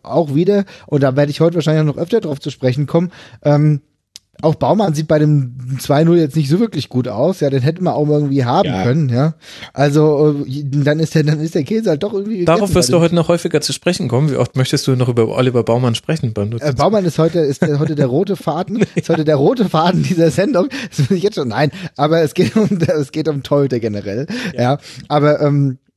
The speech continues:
Speaker 1: ja, bei Baumann ist es mir halt wieder aufgefallen, na gut, und dann hast du in der fünfundsiebzigsten Minute, äh, kassierst du so ein zwei null, äh, es sieht halt blöd aus. Aber wie gesagt, der H S V hat für mich das Spiel komplett dominiert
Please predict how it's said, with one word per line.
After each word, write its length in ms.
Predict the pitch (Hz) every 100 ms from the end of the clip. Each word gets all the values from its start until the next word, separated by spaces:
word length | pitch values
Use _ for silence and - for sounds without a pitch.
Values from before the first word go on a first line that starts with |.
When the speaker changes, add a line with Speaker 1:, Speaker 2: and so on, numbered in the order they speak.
| -
Speaker 1:
ja, 160 | 151 170
bei 120 | 143
Baumann 300 | 120 139 160
ist 80 | 139
es 80 | 151
mir 80 |
halt 80 | 139
wieder 140 | 131 151
aufgefallen, 360 | 160 - 151
na 80 | 151
gut, 220 | 147 226
und 120 | 135
dann 160 | 123 135
hast 260 | 131 139 165
du 20 |
in 80 | 151
der 80 |
fünfundsiebzigsten 600 | - 180 175 165 160 156 156
Minute, 420 | 143 165 202 202 - - -
äh, 220 | 147 147
kassierst 380 | 131 147 190 175
du 40 | 165
so 80 |
ein 100 | 147
zwei 220 | 139 135 135
null, 160 | 190
äh, 200 | 165 147
es 120 | 147
sieht 180 | 135 160
halt 180 | 170 147
blöd 500 | 156 131 127 131 165
aus. 300 | - 247 185 - - - -
Aber 420 | 131 143 131 139
wie 100 | 170
gesagt, 240 | 170 151
der 100 | 139
H 80 | 123
S 100 | 135
V 120 | 175
hat 80 | 165
für 80 | 156
mich 140 | 160
das 120 | 147 -
Spiel 220 | 160 147
komplett 640 | - 208 254 190 185 185
dominiert 500 | 180 160 139 160 190